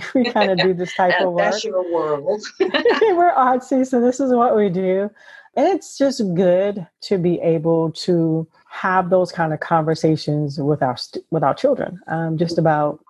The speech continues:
Speaker 1: what we believe they should be pushing in the world. Uh, you need to live your purpose. You need to be able to, um, learn and have this idea a lifelong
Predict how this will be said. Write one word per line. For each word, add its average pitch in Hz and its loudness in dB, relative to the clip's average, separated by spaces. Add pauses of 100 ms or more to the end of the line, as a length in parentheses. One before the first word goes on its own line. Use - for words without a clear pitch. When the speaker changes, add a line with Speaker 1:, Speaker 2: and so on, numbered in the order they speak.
(120)
Speaker 1:
what 220 2
we 226 0
believe 220 2
they 196 0
should 190 -6
be 185 2
pushing 190 -4
in 180 2
the 170 2
world. 170 -2
Uh, - -6
you 175 0
need 180 0
to 165 -2 (400)
live 180 2
your 160 2
purpose. - -4 (420)
You 180 0
need 175 2
to 170 0
be 160 2
able 156 2
to, 151 -4
um, 151 -6 (360)
learn 202 0 (180)
and 180 0
have 175 0
this 160 0
idea 165 2
a - 0
lifelong 151 0